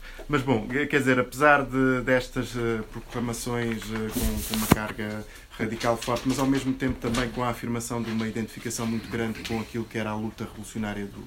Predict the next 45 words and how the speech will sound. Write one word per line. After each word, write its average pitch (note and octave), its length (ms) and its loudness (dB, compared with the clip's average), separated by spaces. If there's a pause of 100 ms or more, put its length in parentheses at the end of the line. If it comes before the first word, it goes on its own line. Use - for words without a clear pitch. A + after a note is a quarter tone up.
(100)
da G#2+ 60 -4
altura, G2+ 420 -6
ou - 80 -10
seja, G2 320 -10 (320)
o, - 200 -8
o A#2 340 -6
manifesto A#2+ 500 -2
começa B2+ 420 -2
justamente B2 440 -4
por B2 100 -4
dizer A2 300 -2
isto, C#3+ 180 -2
ou A#2+ 60 -4
seja, G#2 340 -6 (340)
este C3 280 0
grupo C3 240 -2
de - 60 -18
pessoas B2 380 0 (220)
está A#2+ 300 -2
identificada C3 720 0
com A2+ 160 -4
a - 20 -2
luta A2+ 320 -6
do, G2+ 180 -8 (400)
do, G2+ 300 -6 (480)
do, F#2+ 320 -12
já G2+ 60 -10
não G2 80 -12
sei G2+ 140 -8
bem G#2 100 -6
os G2 80 -10
termos, A#2 280 -4
do G2+ 120 -6
M G2+ 140 -6
F G#2 220 -10
A, A#2 200 -2
ou G2 100 -4 (400)
com G2+ 80 -10
a, F#2+ 160 -10
com A2+ 80 -2
a A2+ 80 2
luta A2+ 220 -6
revolucionária A2+ 600 -2
em A#2 120 -2
curso. A#2+ 500 -6